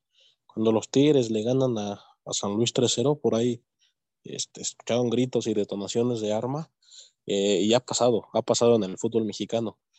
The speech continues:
Digo, no, no siento que sea sinónimo de, pero, pero pues es como que se,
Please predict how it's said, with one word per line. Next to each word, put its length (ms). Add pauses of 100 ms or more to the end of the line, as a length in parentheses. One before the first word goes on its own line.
(200)
Digo, 440
no, 220
no 360
siento 380
que 100
sea 160
sinónimo 580
de, 180
pero, 540
pero 200
pues 260
es 120
como 380
que 380 (1200)
se, 540